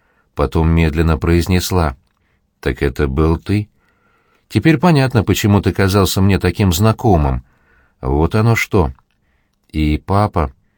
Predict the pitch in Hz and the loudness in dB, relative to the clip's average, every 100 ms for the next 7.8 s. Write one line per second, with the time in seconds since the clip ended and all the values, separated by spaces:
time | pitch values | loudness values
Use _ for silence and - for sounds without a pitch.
0 | _ _ 76 80 85 76 95 73 - _ | _ _ -2 0 0 0 0 -2 -6 _
1 | _ _ _ _ _ _ _ _ 90 90 | _ _ _ _ _ _ _ _ -2 2
2 | 87 - 139 139 85 76 65 - _ _ | 0 0 -2 -2 -2 -4 -4 -8 _ _
3 | _ _ _ _ _ _ _ _ _ _ | _ _ _ _ _ _ _ _ _ _
4 | _ _ _ - 104 107 151 120 131 117 | _ _ _ -2 0 2 2 4 4 4
5 | 117 104 85 98 104 107 - 98 - _ | 4 2 2 2 2 0 -2 -4 -6 _
6 | - - 82 87 101 95 87 92 95 92 | -16 -4 2 4 4 4 2 2 0 0
7 | 92 92 98 113 - 90 69 | 0 0 2 0 0 0 -2